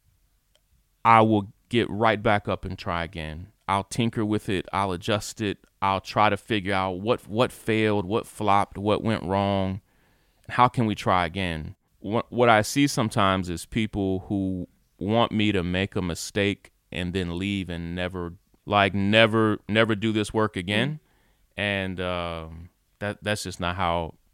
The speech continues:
Speaker 1: that's not how I'll do it. You know, like, part of why I tried to tell my, if you will, my origin story in my book was the work I do is an extension of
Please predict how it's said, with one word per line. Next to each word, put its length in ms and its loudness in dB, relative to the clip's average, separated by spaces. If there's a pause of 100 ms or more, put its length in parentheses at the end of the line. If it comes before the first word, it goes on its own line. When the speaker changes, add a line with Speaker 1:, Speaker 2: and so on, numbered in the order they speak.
(180)
Speaker 1:
that's 220 -6
not 160 -2
how 160 0
I'll 140 -4
do 260 -6
it. 160 -10
You 80 -6
know, 180 -4
like, 300 -6 (1120)
part 240 8
of 60 6
why 220 8
I 40 4
tried 380 4
to 100 -8
tell 500 2
my, 560 -2 (240)
if 180 -8
you 80 -6
will, 180 0
my 180 -2
origin 420 0
story 540 -4
in 80 -6
my 160 -6
book 340 -4
was 600 -6 (840)
the 120 -2
work 320 2
I 160 4
do 560 -2
is 180 -6
an 140 -6
extension 540 -8
of 120 -10